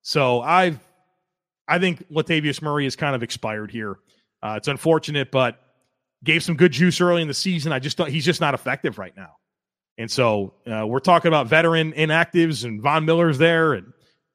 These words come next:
Linval Joseph is there now. Let's, uh, let's add Latavius Murray to the mix, and let's get Leonard Fournette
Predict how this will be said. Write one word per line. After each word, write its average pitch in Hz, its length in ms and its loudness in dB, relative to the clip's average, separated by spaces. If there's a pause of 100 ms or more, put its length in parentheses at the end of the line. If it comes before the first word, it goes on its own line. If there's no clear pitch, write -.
Linval 156 340 0
Joseph 165 340 0
is 160 140 0
there 165 200 2
now. 165 360 2
Let's, 135 260 -2
uh, 165 160 4
let's 160 220 -2
add 175 160 0
Latavius 160 480 -2
Murray 156 240 -2
to 131 40 -4
the 127 60 -6
mix, 135 240 -4
and 139 80 -12
let's 135 160 -6
get 139 160 -6
Leonard 143 240 -4
Fournette 135 380 -2